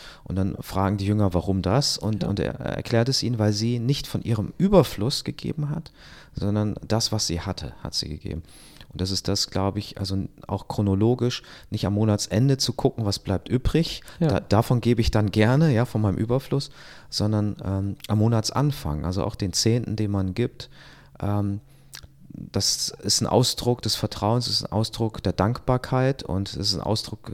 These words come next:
Speaker 1: dessen, wo meine Prioritäten stehen.
Speaker 2: Absolut. Und ein Ausdruck,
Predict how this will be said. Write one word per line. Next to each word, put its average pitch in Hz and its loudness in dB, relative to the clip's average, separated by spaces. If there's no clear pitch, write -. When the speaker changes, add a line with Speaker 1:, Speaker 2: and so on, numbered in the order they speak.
Speaker 1:
dessen, 104 -2
wo 98 -4
meine 98 2
Prioritäten 95 0
stehen. - -10
Speaker 2:
Absolut. 123 0
Und 131 -2
ein 139 -2
Ausdruck, - -2